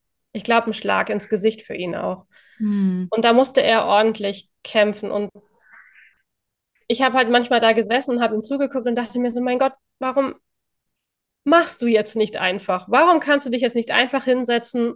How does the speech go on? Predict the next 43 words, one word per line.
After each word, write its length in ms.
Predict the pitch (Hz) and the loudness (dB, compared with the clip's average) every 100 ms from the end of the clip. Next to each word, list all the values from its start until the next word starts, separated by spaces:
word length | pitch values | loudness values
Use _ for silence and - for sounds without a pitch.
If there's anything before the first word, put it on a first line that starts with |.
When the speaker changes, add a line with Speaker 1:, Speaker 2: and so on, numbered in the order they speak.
| - | -4
Speaker 1:
und 160 | 220 | -2
es 140 | 226 - | -2 -2
machen?“ 460 | 190 180 180 175 _ _ - | -4 -4 -10 -10 _ _ -10
Speaker 2:
Mhm. 540 | 202 196 185 180 190 _ | -4 -2 -2 -2 -8 _
Speaker 1:
Da 100 | 233 | 0
muss 180 | 254 285 | 4 4
ich 100 | 277 | 4
ehrlich 240 | 247 254 | 2 0
gestehen, 280 | 254 247 247 | -2 0 2
das 160 | 247 240 | 0 -2
hab 140 | 233 | -4
ich 60 | 233 | 0
dann 220 | 226 214 | -2 0
so 120 | 226 | 0
schon, 340 | 226 254 247 233 | 2 2 0 -2
äh, 460 | - 208 208 214 - _ - | -6 0 4 4 0 _ -2
in 140 | 247 | 0
mich 200 | 233 226 | 0 -4
reingeschluckt 680 | 196 277 - 339 370 - - _ | -2 -2 -4 -6 -8 -10 -20 _
und 160 | 226 | -2
hab 120 | 233 226 | 0 2
gedacht, 280 | 214 220 | 2 0
„Ja, 440 | 190 196 208 214 208 _ _ _ _ _ _ _ | -4 -2 0 0 -4 _ _ _ _ _ _ _
brauchst 260 | - 247 240 | -2 -2 0
du 40 | |
ihm 80 | 247 | 2
jetzt 140 | 233 | 2
nicht 140 | 247 226 | 4 2
aufs 120 | 208 | 2
Butterbrot 560 | 269 277 233 254 277 240 - | 2 2 2 2 2 0 -6
schmieren“, 400 | 269 262 269 233 | -6 0 0 2
weil 120 | 226 | -2
ich, 80 | 226 | 0
mir 180 | 226 | 0
war 120 | 220 240 | 2 2
ja 100 | 233 | 0
schon 180 | 233 | -4
klar, 360 | 220 226 226 269 | -4 -2 -2 -2
dass 180 | 247 233 | -4 -4
er 280 | 226 240 - - | -4 -4 -6 -16
Stress 420 | - - 247 247 | -16 -2 -2 0
hat 160 | 247 233 | -4 0
selber. 420 | 214 247 320 403 | 2 2 2 -4